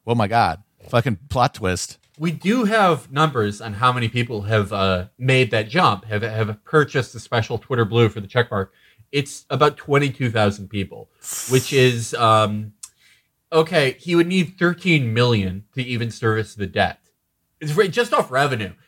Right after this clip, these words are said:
Speaker 2: And they're actually making less of a profit off that special Twitter Blue than they were in the previous era because of the pausing of blue chip advertisers. They're actually, like, losing money. Probably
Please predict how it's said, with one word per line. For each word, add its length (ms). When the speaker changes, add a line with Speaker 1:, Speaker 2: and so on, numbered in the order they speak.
Speaker 2:
And 160
they're 120
actually 300
making 540
less 460
of 120
a 60
profit 580
off 360
that 160
special 320
Twitter 240
Blue 260
than 160
they 160
were 680
in 80
the 60
previous 480
era 400
because 380
of 200
the 120
pausing 560
of 140
blue 180
chip 300
advertisers. 920
They're 140
actually, 240
like, 200
losing 540
money. 300
Probably 460